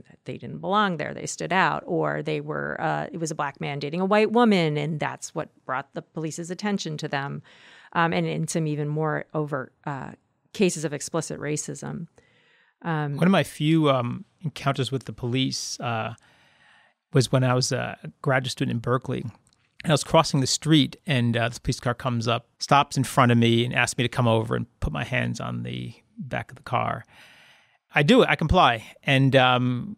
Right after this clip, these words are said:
Speaker 2: pats me down, and he says, um, "Yeah, we have reports of a black guy who robbed a, um," you know, I think it was, I, I don't, I mean, I think he said massage parlor, but I don't think, I think it may have been literally massage parlor, hard to say. Anyway,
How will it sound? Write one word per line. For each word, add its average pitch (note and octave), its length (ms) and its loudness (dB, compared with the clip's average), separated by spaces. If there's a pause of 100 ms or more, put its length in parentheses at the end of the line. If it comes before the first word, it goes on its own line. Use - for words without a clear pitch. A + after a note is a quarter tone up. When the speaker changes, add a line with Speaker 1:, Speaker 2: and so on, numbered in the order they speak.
(100)
Speaker 2:
pats - 280 2
me E3 100 4
down, B2 680 4
and B2 200 0
he B2 40 0
says, B2 440 -2
um, B2 440 0 (600)
"Yeah, D#3+ 260 6
we D3+ 100 6
have C#3 80 4
reports C#3+ 300 2
of C3 80 0
a - 20 -4
black B2+ 300 2
guy B2 200 4
who B2 460 0
robbed B2 640 2 (120)
a, B2+ 240 -2
um," B2+ 440 -4 (720)
you D#3+ 100 0
know, C#3 160 4
I C3 60 4
think C4 400 0
it - 80 -4
was, C#3 640 2 (760)
I, D#3+ 160 0
I E3 100 4
don't, A3 320 2 (240)
I - 40 -2
mean, D#3 80 4
I D3+ 40 6
think D4 220 -4
he D#4+ 60 4
said D#3+ 220 2
massage C3 540 4
parlor, A#3+ 520 4
but D3+ 380 2
I E3 100 0
don't D#3+ 180 2
think, D#3 180 -2
I D3+ 60 4
think E3+ 180 4
it G3 60 6
may D#3+ 80 6
have C3+ 100 4
been C3 140 2
literally C#3+ 280 4
massage B2+ 420 2
parlor, E3 200 0
hard C3 180 2
to A#2+ 60 -4
say. - 340 0
Anyway, C3+ 480 2